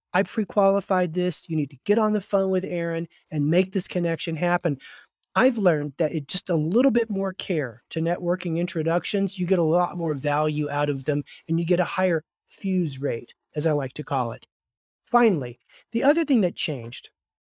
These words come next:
is that when I wrote the book back in two thousand, I, I just have to say, I'm just a very warm person. I'm a hugger. I just, not anymore. I was a hugger, big time, because I wanted people to understand how much I cared for them,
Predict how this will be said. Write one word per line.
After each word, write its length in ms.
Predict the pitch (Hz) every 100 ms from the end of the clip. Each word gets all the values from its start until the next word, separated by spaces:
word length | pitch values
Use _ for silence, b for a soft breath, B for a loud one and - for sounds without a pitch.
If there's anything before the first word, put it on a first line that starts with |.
| _ _ _ _ _
is 160 | - 185
that 140 | 196
when 140 | 180 214
I 80 | 269
wrote 180 | 226
the 80 | 208
book 220 | 165 185
back 240 | 170 170 156
in 80 | 151
two 160 | 196
thousand, 480 | 190 170 160 151 139 _ _ _ _ _ _ -
I, 120 | 175
I 100 | 180
just 180 | 196 269
have 120 | 311 -
to 80 |
say, 360 | 185 - 208 233
I'm 140 | 175
just 200 | 175 -
a 40 | 196
very 240 | 190 208
warm 600 | 185 160 165 185 196 220 -
person. 480 | - 190 - 233 240 _ _ _ -
I'm 280 | 196 208 160
a 160 | 139
hugger. 600 | 127 - 202 196 233 254 _ _ _ _ _ _ -
I 80 | 208
just, 300 | 175 170 - _ -
not 80 | 202
anymore. 360 | 175 233 - _ _ _ _ _ _
I 80 | -
was 200 | 190 233
a 60 | 202
hugger, 360 | 190 190 254 - -
big 160 | 190
time, 300 | - 190 247 - _ _ -
because 420 | 226 - 254 233
I 200 | 202 226
wanted 380 | 220 196 226 196
people 260 | 214 202 208
to 140 | 208
understand 500 | 208 214 208 202 202
how 100 | 202
much 260 | 202 214 208
I 160 | 214
cared 420 | - - 226 277 -
for 120 | 151
them, 300 | 135 135